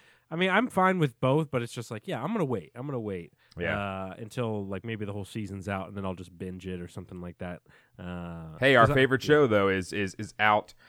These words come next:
Speaker 2: uh, releasing more and more episodes. Six hundred Pound Life. So,
Speaker 1: Oh, you
Speaker 2: uh,
Speaker 1: still sticking with that, huh?
Speaker 2: Oh, uh, me and Jess watch it all the time, man. It's like, I mean, you just see these people on there, and when you're looking at a big person, um,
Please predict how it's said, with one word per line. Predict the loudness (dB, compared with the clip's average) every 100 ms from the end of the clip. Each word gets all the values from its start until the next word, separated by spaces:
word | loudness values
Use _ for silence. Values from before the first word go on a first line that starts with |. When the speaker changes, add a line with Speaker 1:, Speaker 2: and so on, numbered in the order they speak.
| -20 -4
Speaker 2:
uh, | 2 4 4
releasing | 2 0 -2 -4
more | -2 0
and | 0
more | 0 2
episodes. | 0 0 -2 -2 -2
Six | -6 -4
hundred | -4
Pound | -2 -2 -2
Life. | -2 -2 -6 -18 _ -20 -20 -8
So, | 2 6
Speaker 1:
Oh, | 6 6 4 2
you | 2
Speaker 2:
uh, | 4 6
Speaker 1:
still | 4
sticking | 2 -2 0
with | -2 0
that, | 0 0
huh? | -2 -6 -6 6
Speaker 2:
Oh, | 10 10 10 4
uh, | 2
me | 2 0
and | 2
Jess | 2 2
watch | 2 2
it | 2
all | 4 6 6
the |
time, | 6 6 8 4
man. | 2 2 0
It's | 4
like, | 4 4 -2 2
I | 2
mean, | 4
you | 2
just | 0 0 -2
see | 0 0 0
these | -2 -6
people | -4 -2 0 -2 -2
on | -2 -4
there, | -4 -2 -4 -6 _ _
and | 0 4 2 0 -6
when | -4 2
you're | 2
looking | 4 4 4 0 -8 -4
at | 0 0 0 -8 -20 -20 _ _ _
a | -4
big | 6 6 8 6
person, | 8 8 6 -2 -8 -10 -18 _ _ _
um, | 2 4 4 2 0 -6 -16